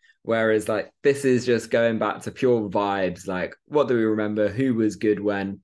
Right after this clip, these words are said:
Bit of reasoning. Like, this is going back to pure just thinking of how good a player is because we watch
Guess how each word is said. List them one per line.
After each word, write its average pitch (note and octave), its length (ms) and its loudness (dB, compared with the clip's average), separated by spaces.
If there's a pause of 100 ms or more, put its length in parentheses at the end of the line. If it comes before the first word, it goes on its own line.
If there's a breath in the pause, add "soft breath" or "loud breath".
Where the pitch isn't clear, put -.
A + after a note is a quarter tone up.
Bit C#3+ 140 4
of A2 120 4
reasoning. F#2+ 640 -2
Like, G2 320 -8
this B2 180 -2
is A2 200 -2
going G#2+ 240 0
back G2+ 220 -6
to G2+ 80 -12
pure A2 420 2 (280 loud breath)
just G2+ 340 -2 (680 soft breath)
thinking D3 400 2
of B2+ 80 0
how B2+ 160 0
good A#2 240 0
a G#2 60 0
player G#2+ 340 0
is G2+ 160 0
because - 680 -4
we G#2+ 120 -2
watch G2+ 420 -2